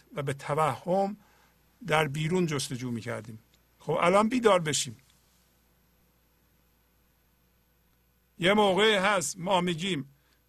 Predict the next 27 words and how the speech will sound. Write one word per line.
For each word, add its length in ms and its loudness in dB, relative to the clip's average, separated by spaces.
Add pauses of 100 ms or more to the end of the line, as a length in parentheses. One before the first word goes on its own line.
ما 480 2 (300)
عمقی 560 -2 (760)
به 80 2
اندازه 760 0 (360)
کائنات 580 2
داریم، 460 2 (720)
به 120 6
اندازه 360 2
این 120 -2
فضا 460 4
داریم 360 2
که 100 -6
در 140 2
بیرونه. 580 -4 (200)
در، 260 2 (320)
گفتم، 420 -2
بالا 320 4
که 120 -4
نگاه 260 2
می‌کنیم 520 -6 (100)
شب، 400 0 (1400)
ستاره 460 0
ها 300 -2
و 20 -4
فضا 360 0
رو 120 0
می‌بینیم. 380 -12